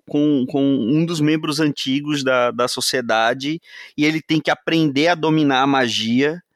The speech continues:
E, e, e tem, tem todos esses clichês que a gente sabe. É bem isso mesmo. Você,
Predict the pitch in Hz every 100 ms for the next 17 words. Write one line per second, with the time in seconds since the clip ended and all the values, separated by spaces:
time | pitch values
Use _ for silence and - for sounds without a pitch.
0 | _ _ _ 156 165 165 151 147 147 147
1 | 143 143 135 - 143 143 - 196 220 _
2 | 156 180 170 - 220 226 240 - - 220
3 | 214 - 170 180 - 214 214 196 185 185
4 | - 214 202 190 151 147 147 440 320 302
5 | 277 131 120 131 - 165 175